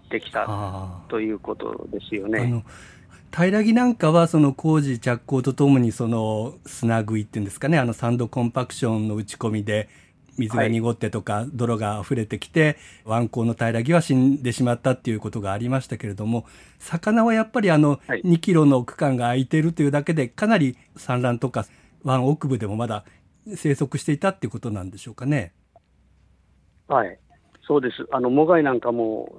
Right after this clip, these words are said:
Speaker 1: その、ちゃんと、あの、しっかり、あの、育ってまして。
Speaker 2: あ、そうですか。
Speaker 1: で、うん、はい。えー、ギロチンの締め切りと同時に、い-、中の方が、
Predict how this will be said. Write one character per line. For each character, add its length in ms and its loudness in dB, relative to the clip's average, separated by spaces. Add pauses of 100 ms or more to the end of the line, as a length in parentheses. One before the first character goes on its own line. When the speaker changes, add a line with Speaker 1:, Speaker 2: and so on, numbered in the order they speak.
(120)
Speaker 1:
そ 100 -2
の、 840 -6 (920)
ち 60 -8
ゃ 80 4
ん 60 0
と、 360 -6 (240)
あ 120 -8
の、 800 -8
し 140 -14
っ 40 -20
か 120 2
り、 140 4
あ 60 2
の、 180 -2
育 240 0
っ 40 -2
て 120 -8
ま 160 -2
し 80 -20
て。 300 -2
Speaker 2:
あ、 80 -10
そ 200 -10
う 60 -4
で 140 -4
す 100 -14
か。 140 -6
Speaker 1:
で、 300 -2 (120)
う 200 -12
ん、 240 -4 (280)
は 240 -8
い。 60 -6 (420)
え 160 4
ー、 60 4
ギ 120 0
ロ 120 6
チ 140 -6
ン 120 2
の 140 2
締 160 -2
め 120 2
切 160 -4
り 400 -2
と 120 4
同 280 4
時 120 0
に、 340 0 (800)
い-、 320 0
中 240 2
の 100 2
方 140 4
が、 320 0